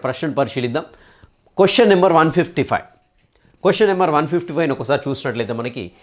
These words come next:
క్రింది వానిలో కణాంగం మరియు అది నిర్వహించేటువంటి విధులను గురించి, ఆ, సంబంధించినటువంటి జోడీ ఏంటి అన్నట్టుగా క్వశ్చన్ అడిగాడండి ఇక్కడ. ఒకసారి, ఒకసారి ఇవి చూసినట్లయితే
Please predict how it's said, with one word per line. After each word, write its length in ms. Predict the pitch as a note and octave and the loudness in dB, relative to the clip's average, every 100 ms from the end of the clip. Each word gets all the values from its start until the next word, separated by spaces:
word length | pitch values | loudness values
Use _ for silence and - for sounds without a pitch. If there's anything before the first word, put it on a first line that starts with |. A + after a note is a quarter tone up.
| _ - | _ -2
క్రింది 300 | F#3 A3 A#3+ | 0 4 4
వానిలో 240 | A3+ G#3 G3+ G3+ | 4 4 2 0
కణాంగం 420 | D#3+ E3 E3+ E3+ D#3+ | 0 0 0 -2 -2
మరియు 180 | D3+ D#3 | -2 -2
అది 120 | B2+ A#2 | -4 -4
నిర్వహించేటువంటి 800 | A#2 C3+ B2+ - A#2+ A#2 G#2+ G2+ F#2 | -4 -4 -4 -4 -4 -4 -4 -6 -4
విధులను 360 | B2+ D3+ D3+ A#2+ | 0 2 2 0
గురించి, 280 | A2+ G#2 D3 F#2 - _ _ _ _ _ _ _ _ A#2 | -4 -6 -6 -8 -10 _ _ _ _ _ _ _ _ 2
ఆ, 20 | A#2 A#2 - | 2 2 2
సంబంధించినటువంటి 840 | F#3+ G3 F#3 E3 E3+ C3+ C3 C#3 C#3+ G#2+ G2+ | 2 2 2 0 -2 0 0 0 -2 -2 2
జోడీ 300 | F3 G3+ G3+ D#3+ | 4 6 4 2
ఏంటి 240 | C#3+ A#2 B2+ | 2 0 0
అన్నట్టుగా 320 | A#2 A2 E3 F3+ | -2 -2 -4 -4
క్వశ్చన్ 260 | C3+ - A#2+ | -4 -2 0
అడిగాడండి 400 | A2 G#2 G2+ G2 | 0 -4 -6 -8
ఇక్కడ. 120 | D#3+ - _ _ _ D#3 | -8 -10 _ _ _ -6
ఒకసారి, 340 | D#3 D#3 E3 D3+ | -4 0 0 0
ఒకసారి 320 | C#3 C#3+ B2+ | -4 -4 -2
ఇవి 120 | B2 A#2 | -4 -4
చూసినట్లయితే 600 | D#3 - D#3+ B2+ B2+ D3+ | -4 -2 -2 -2 -2 -2